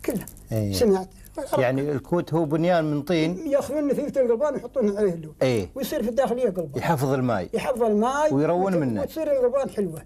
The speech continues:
Speaker 2: إي.
Speaker 1: على، تبقى
Speaker 2: على المطر.
Speaker 1: على المطر.
Speaker 2: إي.
Speaker 1: على المطر. ف-، هذه
Speaker 2: نعم.
Speaker 1: كوته. كوته واجد، كوت واجد.
Speaker 2: نعم.
Speaker 1: كوته. معروفات.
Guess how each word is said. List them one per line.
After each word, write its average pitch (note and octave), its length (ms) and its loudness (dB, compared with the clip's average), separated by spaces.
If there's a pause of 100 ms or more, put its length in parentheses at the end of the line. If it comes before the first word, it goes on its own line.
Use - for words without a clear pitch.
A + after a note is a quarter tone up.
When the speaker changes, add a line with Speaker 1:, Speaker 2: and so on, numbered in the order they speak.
(160)
Speaker 2:
إي. B2+ 200 2 (260)
Speaker 1:
على، A3 180 -4 (120)
تبقى F4 180 0
Speaker 2:
على D3+ 140 2
المطر. D3+ 460 0
Speaker 1:
على A#3+ 180 2
المطر. E3+ 300 -4
Speaker 2:
إي. A#3+ 200 -2 (180)
Speaker 1:
على E4+ 160 -2
المطر. G3 340 -4
ف-، - 120 -14 (440)
هذه - 140 0
Speaker 2:
نعم. - 140 0
Speaker 1:
كوته. E3 280 -2 (360)
كوته G3+ 400 -2
واجد، F3+ 300 2 (140)
كوت E3 220 -4
واجد. G3+ 360 0 (200)
Speaker 2:
نعم. A2 140 0
Speaker 1:
كوته. F#2 140 -6 (320)
معروفات. A#3+ 480 0